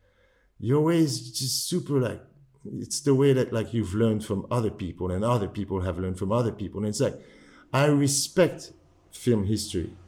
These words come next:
and I've, I've studied that, and I, I do understand the, the importance of watching what's been done before and trying to, like, get familiar with, like,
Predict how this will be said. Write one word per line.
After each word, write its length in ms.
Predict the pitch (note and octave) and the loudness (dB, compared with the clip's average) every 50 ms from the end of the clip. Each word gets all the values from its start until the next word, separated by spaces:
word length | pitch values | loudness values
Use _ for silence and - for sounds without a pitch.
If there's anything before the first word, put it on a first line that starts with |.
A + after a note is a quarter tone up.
| - _ - | -20 _ -4
and 100 | G#2+ G#2 | -2 0
I've, 320 | G#2+ G#2+ G#2 G#2+ - - - | 2 2 0 -2 -4 -10 -6
I've 180 | - G#2+ F#2+ - | -4 -4 -4 -4
studied 580 | - - - A2 G#2+ A2+ A2+ B2+ B2+ B2 F#2 F#2+ | -6 -2 2 4 6 6 6 6 4 4 2 0
that, 280 | A2+ A2 A2 G#2+ - - - | 0 0 0 -2 -4 -8 -8
and 160 | G2+ G2 G2+ | -6 -4 -2
I, 220 | G2+ G2+ G2 F#2+ F#2+ - - - - - - - - - - - - _ _ - | -2 -2 -2 -4 -6 -10 -16 -20 -20 -20 -20 -20 -20 -20 -20 -20 -20 _ _ 0
I 100 | A2+ A2 | 2 2
do 180 | A2+ C3 C3+ B2+ | 6 6 6 8
understand 540 | B2 A2+ A2+ A2 - - A#2 G#2+ G#2+ G#2+ | 6 4 2 0 0 0 0 0 2 0
the, 160 | G#2 G2 F#2+ C#2 | 0 0 0 0
the 160 | F2 G2+ G#2 | 0 0 2
importance 560 | G#2+ G#2 - B2 B2 A#2+ A#2+ A#2 G#2 G#2 G#2+ | 0 2 2 2 2 2 2 0 -2 -2 -4
of 180 | G2 - - - | -6 -6 -4 -2
watching 360 | G2+ G#2+ G#2 G#2+ A#2 G#2+ G2+ | -2 0 0 0 -2 -2 -2
what's 180 | G2 F#2+ - | -2 -4 -4
been 260 | - - G2+ G2 F#2+ F2+ | -6 -4 -4 -4 -2 0
done 280 | G#2+ A2+ A2+ A#2 A2+ | 2 2 4 2 2
before 580 | G2 A2 A2 G#2+ - - G#2+ G2 G2 G2 - - - - | 0 -2 -4 -4 -2 0 0 0 0 0 -4 -8 -8 -6
and 200 | G#2 G2 F#2+ - | -6 -6 -6 -4
trying 360 | - A2 G#2 G#2+ G#2+ G#2+ G#2+ | -4 -4 -2 -2 -4 -4 -6
to, 140 | - - G2+ | -8 -6 -4
like, 240 | G2 F#2+ F2 - - - - - - - - - - _ _ _ _ _ _ _ _ - G#2+ | -2 -2 -4 -4 -8 -16 -20 -20 -20 -20 -20 -20 -20 _ _ _ _ _ _ _ _ -4 2
get 180 | G#2 A2+ G#2 | 4 4 4
familiar 680 | - - - B2+ A#2+ B2 A#2+ A2+ A2 G#2 G2+ G2 G2 F#2 | 4 2 2 4 4 4 4 4 4 4 4 2 0 0
with, 160 | F#2 G2 F#2 | -2 -2 -2
like, 260 | F#2+ F#2+ F#2 F2+ F#2 | 0 0 0 0 -2